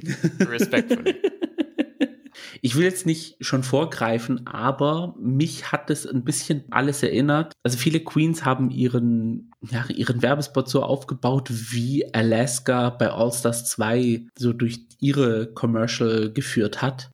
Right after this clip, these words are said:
Speaker 2: Und ich fand es ein bisschen so, ja, irgendwie, ja, I don't know. Es hat halt nicht zu den Queens gepasst, so personality-mäßig.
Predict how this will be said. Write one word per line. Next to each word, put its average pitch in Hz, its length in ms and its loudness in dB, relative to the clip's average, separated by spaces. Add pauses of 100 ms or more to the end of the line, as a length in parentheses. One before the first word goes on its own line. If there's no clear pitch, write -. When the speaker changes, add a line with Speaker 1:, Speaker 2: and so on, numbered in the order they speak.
Speaker 2:
Und 113 400 2
ich - 300 -2
fand 127 440 -2
es 127 500 -2
ein 107 140 -4
bisschen 113 540 -2
so, 113 220 0 (140)
ja, 107 420 0
irgendwie, 107 440 2 (100)
ja, 120 220 2 (520)
I 117 40 -2
don't 107 220 -2
know. 113 360 -4
Es - 180 -6
hat - 120 -2
halt 135 140 2
nicht 143 180 0
zu 123 80 2
den 117 180 2
Queens 135 320 0
gepasst, - 380 -4
so 110 140 -2
personality-mäßig. 113 1300 -2